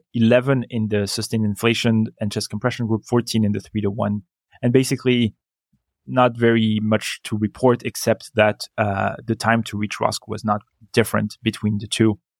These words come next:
Uh, no significant difference, however, observed in neonatal mortality, brain injury, or other secondary outcomes. Um, and then in terms of the main safety outcome, which was mortality, they had eighteen percent mortality in the sustained inflation compared to fifty-seven percent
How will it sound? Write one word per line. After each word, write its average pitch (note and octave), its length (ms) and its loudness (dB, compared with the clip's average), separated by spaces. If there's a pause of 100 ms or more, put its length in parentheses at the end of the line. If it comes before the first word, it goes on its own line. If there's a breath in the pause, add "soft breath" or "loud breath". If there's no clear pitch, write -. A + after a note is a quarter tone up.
(220)
Uh, F#2+ 340 0
no A2+ 140 4
significant G#2+ 560 0
difference, A2 260 0
however, G#2+ 320 2
observed G2+ 320 0
in G2+ 160 0
neonatal G2+ 340 -2
mortality, A#2+ 520 0
brain G#2+ 240 2
injury, G#2 360 0
or G#2 240 -4
other G#2 160 -4
secondary G#2 520 -6
outcomes. G#2 480 -2 (500)
Um, G#2 480 2 (220)
and A2+ 120 2
then A2+ 120 4
in A2 60 2
terms A#2+ 200 0
of G2+ 140 -2
the G#2 80 -2
main A#2 600 2 (460)
safety - 420 0
outcome, G#2+ 300 0
which - 180 -8
was G#2+ 160 -6
mortality, B2 800 0 (320)
they A2 240 2
had G#2 440 0
eighteen B2+ 280 0
percent A2 260 0
mortality G#2+ 480 -2
in G#2+ 60 2
the G#2+ 100 0
sustained G#2 360 0
inflation C3+ 480 2
compared A2+ 300 0
to G2+ 100 -6
fifty-seven E3 580 -2
percent A#2 480 0